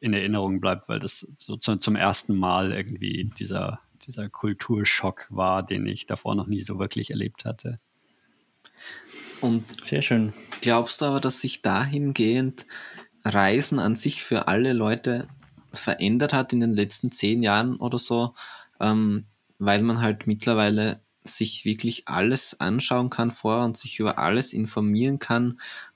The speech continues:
Speaker 2: und es auch schon irgendwie dadurch, und dadurch, dass es auch billiger wurde, es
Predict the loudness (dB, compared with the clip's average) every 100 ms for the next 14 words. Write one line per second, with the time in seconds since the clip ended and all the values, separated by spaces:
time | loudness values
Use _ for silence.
0 | 0 2 2 2 2 0 -4 -2 0 0
1 | -2 -8 _ _ _ _ _ _ _ _
2 | _ -2 0 2 0 0 2 2 -2 0
3 | 2 2 2 0 -2 -14 -18 _ _ _
4 | _ _ _ _ _ _ _ _ _ -2
5 | -2 2 2 2 0 0 -2 0 0 2
6 | 2 2 2 0 -2